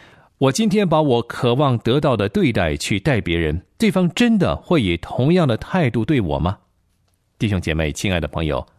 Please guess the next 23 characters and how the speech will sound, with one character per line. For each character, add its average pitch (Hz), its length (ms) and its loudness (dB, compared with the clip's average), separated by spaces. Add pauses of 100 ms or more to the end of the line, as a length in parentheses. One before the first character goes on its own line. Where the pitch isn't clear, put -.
(120)
我 87 220 0
不 135 180 -2
能 90 160 -2
保 76 180 -4
证。 78 220 -4 (640)
然 147 180 2
而 160 180 2
有 127 240 0
一 165 80 0
样 170 200 2
我 98 180 2
确 139 340 0
知， 139 420 -2
我 98 160 0
深 185 300 2
信 139 180 0
的， 76 180 -2 (300)
就 123 160 0
是 101 100 0
神 98 480 -2
在 113 160 0
天 107 300 0
上 87 260 0